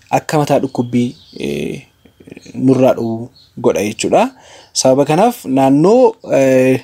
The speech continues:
mataa keenya gara duubaa, eh, akkasumas immoo naannoowwan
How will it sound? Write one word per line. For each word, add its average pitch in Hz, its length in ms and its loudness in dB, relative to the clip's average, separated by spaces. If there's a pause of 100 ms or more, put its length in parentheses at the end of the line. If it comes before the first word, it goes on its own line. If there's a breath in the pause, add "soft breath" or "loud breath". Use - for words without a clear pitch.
mataa 127 300 0
keenya 131 240 -2
gara 120 200 2
duubaa, 120 520 0 (680 soft breath)
eh, 147 640 2
akkasumas 147 400 -2
immoo 165 240 2
naannoowwan 139 720 2